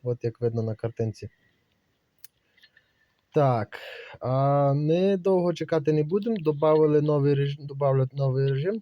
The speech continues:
через чотирнадцять годин. Гравітацію. Конечно, гравітацію це не моє, не люблю її. Ну, що сказати,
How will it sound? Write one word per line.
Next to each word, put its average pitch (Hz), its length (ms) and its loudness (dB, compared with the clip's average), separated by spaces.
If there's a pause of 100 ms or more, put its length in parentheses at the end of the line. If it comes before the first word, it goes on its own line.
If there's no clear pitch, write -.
через 160 280 2
чотирнадцять 147 680 -6
годин. 156 360 -2 (2000)
Гравітацію. 139 920 0 (520)
Конечно, 127 400 0
гравітацію 127 720 -2 (320)
це - 160 -6
не 120 100 0
моє, 139 440 0 (520)
не 135 140 2
люблю 160 300 0
її. 165 360 -2 (260)
Ну, 180 680 -2
що 151 260 -4
сказати, 135 640 -2